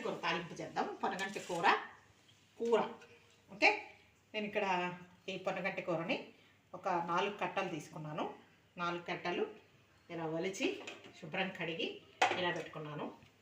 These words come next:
ఇందులో పోపు దినుసులు, ఇందులో నేను ఆవాలు, జీలకర్ర, అలాగే మినపప్పు కొద్దిగా, ఈ పసనపప్పు ఇలా కొంచెం ఎక్కువ వేస్తే నాకు ఇష్టం. అది బాగా వేగితే మంచి స్మెల్ వస్తుంది,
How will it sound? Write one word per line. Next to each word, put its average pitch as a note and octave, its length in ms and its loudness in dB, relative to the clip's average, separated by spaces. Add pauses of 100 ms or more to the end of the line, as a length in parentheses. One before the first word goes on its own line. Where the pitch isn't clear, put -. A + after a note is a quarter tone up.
(400)
ఇందులో G#3+ 320 6 (880)
పోపు A3+ 360 8
దినుసులు, F3 400 2 (520)
ఇందులో A3+ 280 2
నేను F#3+ 160 6 (320)
ఆవాలు, F3+ 380 6 (440)
జీలకర్ర, F3 480 2 (840)
అలాగే F3+ 320 6 (640)
మినపప్పు F3 400 -2 (100)
కొద్దిగా, F#3 320 2 (580)
ఈ G3+ 120 -2
పసనపప్పు G#3 580 2 (260)
ఇలా G3 120 8 (140)
కొంచెం G3+ 340 0
ఎక్కువ G3+ 280 -4
వేస్తే G#3 320 2
నాకు F3+ 180 2
ఇష్టం. A#3 240 -2 (420)
అది F#3+ 120 2 (100)
బాగా G3+ 360 6
వేగితే F#3+ 300 0 (120)
మంచి G#3+ 300 0
స్మెల్ F3+ 260 -2
వస్తుంది, E3 300 -4